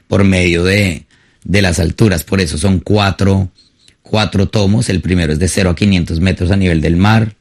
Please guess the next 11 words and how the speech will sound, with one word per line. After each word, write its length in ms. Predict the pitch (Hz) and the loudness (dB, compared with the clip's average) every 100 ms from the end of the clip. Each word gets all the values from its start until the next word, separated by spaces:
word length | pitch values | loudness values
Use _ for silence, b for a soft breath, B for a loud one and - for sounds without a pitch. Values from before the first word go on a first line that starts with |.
| _ | _
segundo 560 | - 87 85 87 80 | -4 -2 0 0 0
de 280 | 92 92 95 b b - | 2 2 0 b b -8
quinientos 440 | 98 92 90 95 | -2 -2 -2 -2
a 60 | 101 | 0
dos 200 | 92 90 | 2 2
mil, 440 | 117 131 123 113 - | 2 2 0 -4 -6
ahí 400 | 95 95 123 175 | -2 2 0 0
hasta 460 | 98 - 90 85 - b b b | -6 -4 -4 -4 -10 b b b
cuatro 280 | - 95 101 | -6 -4 0
mil 120 | 92 85 | 0 -2
ochocientos, 560 | 85 85 90 85 - | -2 -4 -2 -4 -8